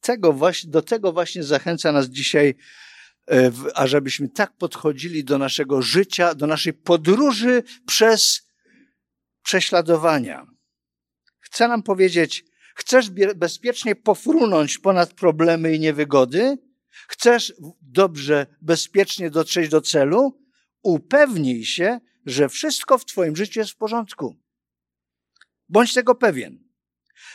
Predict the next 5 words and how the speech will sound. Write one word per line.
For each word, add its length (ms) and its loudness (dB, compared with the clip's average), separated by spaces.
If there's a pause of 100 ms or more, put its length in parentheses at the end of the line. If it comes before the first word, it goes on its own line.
(120)
Prezentuje 600 -2
nam 280 -2 (280)
listę 480 0
kontrolną 880 -2 (460)
postaw 840 -4